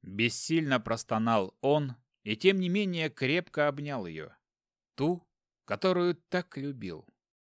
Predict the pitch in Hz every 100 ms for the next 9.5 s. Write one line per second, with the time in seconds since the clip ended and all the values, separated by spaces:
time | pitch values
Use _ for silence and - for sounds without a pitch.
0 | _ _ _ _ _ _ _ _ _ _
1 | _ - 131 160 233 196 233 226 160 160
2 | 185 185 160 143 131 - 160 - 135 -
3 | 131 131 143 135 120 - 78 - _ _
4 | _ _ 110 220 262 - 196 175 - 147
5 | 139 135 151 185 170 147 139 135 131 117
6 | 143 208 - 123 - 107 127 113 104 101
7 | 90 101 101 101 104 101 101 139 123 92
8 | 78 78 _ _ 123 143 156 208 214 180
9 | 113 - 85 82